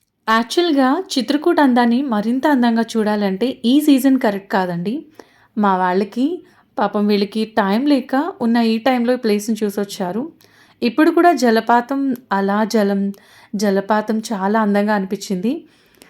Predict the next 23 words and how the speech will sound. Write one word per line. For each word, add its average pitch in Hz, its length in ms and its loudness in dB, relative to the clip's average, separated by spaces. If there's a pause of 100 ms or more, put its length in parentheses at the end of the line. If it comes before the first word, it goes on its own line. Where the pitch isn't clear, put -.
(260)
వాళ్ళు 240 240 2
చెప్పారు, 233 440 -2 (340)
"ఇప్పుడేంటి, 226 760 0 (840)
ఇప్పుడు 226 380 -2
కాదు 214 320 0
వదినా, 208 380 0 (680)
ఈ 240 160 0
సీజన్లో 247 420 2
కాదు, 196 360 -4 (760)
జూలై 240 420 2
నుంచి 320 340 2 (120)
మార్చ్ 214 440 0
వరకు 254 280 0
కూడా 233 260 0 (100)
అద్భుతంగా 226 640 0
ఉంటుందంట. 190 560 -2 (580)
ఆ 190 120 0
సీజన్లో 208 480 0
మాకు 285 220 2
అవ్వలేదు 220 340 2
కాబట్టి 202 360 -2
ఇప్పుడు 233 320 -2
వెళ్తున్నాము. 185 600 -2